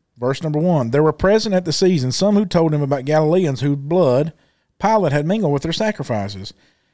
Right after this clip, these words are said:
And Jesus answered and said to them, "Do you suppose those Galileans were worse sinners than all the other Galileans because they suffered or allowed such things? I tell you no, but unless you repent, you'll all likewise perish.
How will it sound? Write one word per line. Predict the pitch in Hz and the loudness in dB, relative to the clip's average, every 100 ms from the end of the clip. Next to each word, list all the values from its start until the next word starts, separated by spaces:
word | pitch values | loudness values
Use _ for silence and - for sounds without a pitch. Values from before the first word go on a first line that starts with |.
| _ - | _ -4
And | 165 | -2
Jesus | 196 185 165 | 0 0 0
answered | 170 185 175 156 | 0 -2 -2 -4
and | 143 | 0
said | 180 160 | 0 0
to | |
them, | 151 147 | -2 -2
"Do | 254 | -2
you | 403 | -2
suppose | - 262 240 196 | -2 0 0 2
those | 202 165 | 0 2
Galileans | 185 185 165 170 165 | 0 2 2 2 0
were | 143 | -2
worse | 127 143 143 | 0 0 0
sinners | 156 156 143 | -4 -4 -4
than | 117 | -6
all | 117 139 | -2 0
the | 131 139 | 0 0
other | 196 | 0
Galileans | 190 202 196 220 226 220 | 0 0 0 0 -4 -8
because | 151 156 156 147 - _ _ _ _ | -8 0 0 -2 -8 _ _ _ _
they | 127 156 - | -2 -2 -4
suffered | - 156 165 185 165 | -4 0 0 0 0
or | 131 | 2
allowed | 131 156 180 | 2 0 -2
such | 202 185 | -4 -4
things? | - 208 214 214 - _ - | -2 -2 -2 -6 -10 _ -14
I | |
tell | - - 285 | -6 -4 -4
you | 285 | -6
no, | 330 302 | -8 -6
but | 214 | -4
unless | 185 202 - | -2 -2 -2
you | 208 | -6
repent, | 165 294 196 - - _ _ _ - | -6 -6 -6 -6 -16 _ _ _ -4
you'll | 185 | 2
all | 202 | 4
likewise | 196 160 151 139 | 2 0 -2 -4
perish. | - 147 120 90 - - | -2 0 0 -2 -6 -10